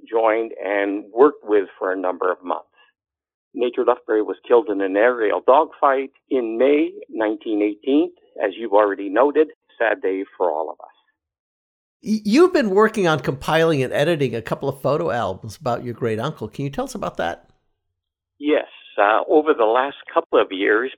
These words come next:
Speaker 1: because I wanted to make sure Major Lufbery's life was documented and would be here for future generations, I've gone ahead and put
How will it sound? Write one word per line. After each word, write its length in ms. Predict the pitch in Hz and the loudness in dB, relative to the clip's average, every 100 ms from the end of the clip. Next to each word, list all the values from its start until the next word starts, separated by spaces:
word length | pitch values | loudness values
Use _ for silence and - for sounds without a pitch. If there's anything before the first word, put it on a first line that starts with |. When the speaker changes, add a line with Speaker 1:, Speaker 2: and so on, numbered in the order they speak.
| - | -14
Speaker 1:
because 280 | 107 104 95 | -10 -6 0
I 100 | 107 | 0
wanted 360 | 101 117 139 - | 2 0 0 -8
to 80 | 101 | -4
make 220 | 113 120 - - | -2 -4 -8 0
sure 240 | 131 120 - - - _ | 2 2 0 -20 -20 _
Major 300 | 139 127 120 | -4 0 2
Lufbery's 640 | 113 127 - - 117 110 101 | 4 2 0 -4 -2 -2 0
life 300 | 107 127 117 - | 2 2 0 -4
was 120 | 101 - 92 | -6 -6 -2
documented 680 | 107 131 - 110 101 98 90 _ _ | 0 0 -4 -2 0 0 -2 _ _
and 400 | - 101 104 104 - | -4 0 0 0 -4
would 160 | 104 113 | -6 -4
be 160 | 120 117 - - | -4 -6 -10 -4
here 180 | 131 120 - | 2 2 2
for 140 | 92 - | -8 -6
future 280 | - 131 107 92 | -8 -8 -12 -6
generations, 840 | 92 78 76 78 78 - 101 123 - _ - - _ - | -6 -6 -6 -8 -8 -8 -8 -8 -14 _ -20 -20 _ -2
I've 300 | 110 117 - | 2 2 2
gone 220 | 113 123 | 2 2
ahead 220 | 107 143 | 0 -2
and 120 | 131 101 | -4 -6
put 180 | - | -6